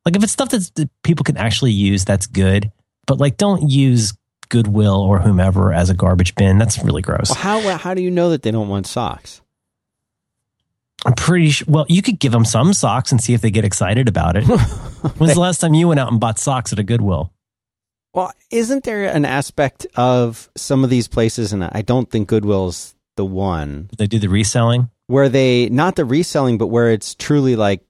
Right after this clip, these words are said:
Speaker 2: a donation, like, you give it there and they take it to a shelter for people who,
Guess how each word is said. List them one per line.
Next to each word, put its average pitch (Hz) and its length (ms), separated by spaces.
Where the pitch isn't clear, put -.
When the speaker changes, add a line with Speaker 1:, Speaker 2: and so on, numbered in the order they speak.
Speaker 2:
a 120 100
donation, 107 720
like, 90 280
you 107 160
give 101 200
it 107 100
there 104 140
and 98 100
they 95 100
take 104 240
it 95 100
to 95 140
a 87 40
shelter 110 480
for 92 160
people 98 300
who, 92 200